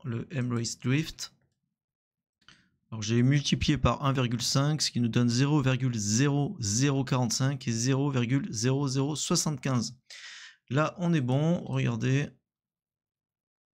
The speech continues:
On est bonne proportion. Ok. On va maintenant sélectionner notre landscape, aller dans Details, on va enlever l'autopossess,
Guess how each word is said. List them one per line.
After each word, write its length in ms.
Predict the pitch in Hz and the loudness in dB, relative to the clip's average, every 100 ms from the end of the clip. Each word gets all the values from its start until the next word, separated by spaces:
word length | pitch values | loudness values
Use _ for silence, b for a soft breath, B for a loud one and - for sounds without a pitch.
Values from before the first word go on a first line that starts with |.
| _ _ _ _ - | _ _ _ _ -6
On 120 | 123 | 0
est 60 | 113 | 2
bonne 220 | 135 139 | 2 2
proportion. 540 | - 113 120 - - - _ _ _ _ _ - - | 0 0 0 -2 -8 -12 _ _ _ _ _ -20 -2
Ok. 320 | 214 214 127 - - _ _ _ _ _ _ _ _ _ _ _ _ B B B B - | -2 0 -2 -4 -20 _ _ _ _ _ _ _ _ _ _ _ _ B B B B -2
On 60 | 170 | 2
va 140 | 175 | 4
maintenant 240 | 165 160 147 | 4 2 2
sélectionner 640 | 160 156 - 143 127 - | 2 0 0 0 0 0
notre 320 | 147 165 - 156 | -2 -2 0 -2
landscape, 480 | 127 - 151 180 - - _ _ _ | -2 0 0 0 -4 -8 _ _ _
aller 240 | 147 147 139 | 0 2 2
dans 160 | 120 | 2
Details, 720 | 113 135 120 127 202 214 - _ _ _ _ _ _ _ _ _ _ _ _ _ | 0 0 2 2 0 -4 -8 _ _ _ _ _ _ _ _ _ _ _ _ _
on 80 | 123 | -6
va 140 | 117 | -4
enlever 200 | 113 107 | -2 -2
l'autopossess, 800 | 110 127 120 131 127 160 170 - | -4 -4 -6 -6 -2 0 0 -4